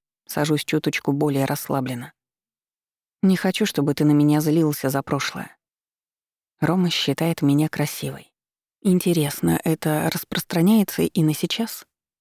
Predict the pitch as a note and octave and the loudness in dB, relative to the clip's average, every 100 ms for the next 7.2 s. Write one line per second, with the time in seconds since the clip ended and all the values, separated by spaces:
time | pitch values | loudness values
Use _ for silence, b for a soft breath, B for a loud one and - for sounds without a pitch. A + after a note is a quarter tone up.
0 | _ _ _ - F3 E3 D#3+ D3+ D3+ D3+ | _ _ _ -4 -2 0 2 2 4 4
1 | D3 C#3+ - F#3 - E3 D#3 - D3+ - | 2 0 -2 -2 -2 -2 -4 -4 -8 -4
2 | F#3 - D#3 C#3+ - D#3 E3+ - - C#3+ | -4 0 2 2 0 -2 -2 -6 -2 0
3 | C#3 D3 - D#3+ D#3+ D3+ D3 D3+ D#3 D3+ | 0 -2 -4 -2 0 0 -2 0 0 2
4 | D3 D3 E3 E3+ - F3+ _ _ _ - | 2 2 0 -2 -8 -16 _ _ _ -8
5 | - D#3 D#3 D3 D3+ D3+ D3 D3+ C#3+ - | -4 0 0 2 2 2 2 0 0 0
6 | D3 D3+ D3 D3 C#3+ D3 D3+ - D3+ - | 0 2 0 -2 -2 -4 -4 -6 -8 -8
7 | E3+ | -14